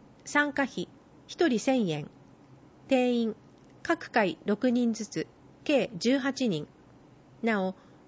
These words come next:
申し込み者多数の場合は抽選となります。申し込み期限、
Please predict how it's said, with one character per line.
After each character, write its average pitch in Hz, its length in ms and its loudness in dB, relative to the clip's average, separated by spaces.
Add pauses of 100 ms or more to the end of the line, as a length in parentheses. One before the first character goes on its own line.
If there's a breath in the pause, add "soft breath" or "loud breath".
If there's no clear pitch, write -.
(140)
申 277 180 2
し - 100 -4
込 294 140 0
み 294 100 0
者 233 160 0
多 226 140 -2
数 285 220 -2
の 240 120 0
場 190 160 -2
合 190 80 -2
は 180 300 0
抽 262 200 2
選 247 220 2
と 226 100 -2
な 208 120 0
り 196 100 0
ま 185 140 -2
す。 - 180 -14 (920 loud breath)
申 302 160 4
し - 80 -4
込 320 120 0
み 294 120 0
期 285 160 -2
限、 175 240 0